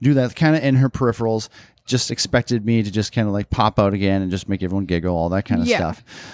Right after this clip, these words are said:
Speaker 1: Um, and then it didn't happen for a few seconds, and then she heard me cough in the basement.
Speaker 2: Yeah.
Speaker 1: So the basement was through two rooms, downstairs and back. I was, she was literally above me. It's just the acoustics of the house. She could hear me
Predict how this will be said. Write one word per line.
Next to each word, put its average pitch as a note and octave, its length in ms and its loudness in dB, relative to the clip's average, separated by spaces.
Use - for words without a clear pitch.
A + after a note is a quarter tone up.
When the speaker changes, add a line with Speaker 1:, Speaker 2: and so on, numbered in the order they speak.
Speaker 1:
Um, B2 380 2
and C3+ 140 2
then D3 160 4
it A#2+ 120 0
didn't C3 200 0
happen D#3+ 340 2
for C3 400 4
a B2 140 0
few C#3+ 240 0
seconds, A2+ 560 0
and A#2+ 180 0
then C3 180 2
she - 180 -4
heard C#3 400 0
me C3 140 0
cough - 720 -2
in B2+ 260 0
the A#2+ 100 -2
basement. F#2 680 -8
Speaker 2:
Yeah. G#3 420 -4
Speaker 1:
So - 180 -2
the G#2+ 100 0
basement C#3+ 640 2
was G#2+ 360 0
through D3+ 340 0
two E3 260 0
rooms, A#2+ 440 2
downstairs A2 880 0
and G#2 180 -6
back. G#2+ 300 0
I G#2 40 0
was, G2+ 100 -2
she - 140 -2
was A2 160 0
literally C#3 480 0
above A#2 420 0
me. F#2 340 -8
It's B2+ 80 -14
just E3 160 -2
the B2+ 80 4
acoustics B2+ 360 0
of G2+ 60 -8
the G#2+ 80 -2
house. A2 180 0
She - 300 -2
could B2 120 -4
hear A#2 300 -2
me G#2+ 280 0